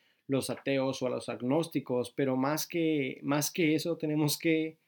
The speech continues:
escuchar la palabra de nuestro Padre y conocerla. Tener la habilidad de, de entender el texto, de saber la ubicación de los textos, el significado, el contexto,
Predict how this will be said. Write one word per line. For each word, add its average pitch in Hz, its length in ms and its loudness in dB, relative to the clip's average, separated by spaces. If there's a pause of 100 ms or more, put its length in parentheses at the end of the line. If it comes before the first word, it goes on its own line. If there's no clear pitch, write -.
(160)
escuchar 147 540 -2
la 170 120 -6
palabra 135 260 -2
de 143 60 0
nuestro 139 220 -6
Padre 135 280 0
y 131 60 0
conocerla. 120 720 -6 (640)
Tener 131 300 4
la 143 120 4
habilidad 139 500 4
de, 131 500 4 (1040)
de 131 120 8
entender 127 440 6
el 131 220 4
texto, 143 540 2
de 127 100 2
saber 123 400 0
la 131 80 2
ubicación 127 560 0
de 151 80 4
los 131 220 -2
textos, 120 420 -6
el 113 100 -6
significado, 123 720 -2
el 127 80 -2
contexto, 123 840 -2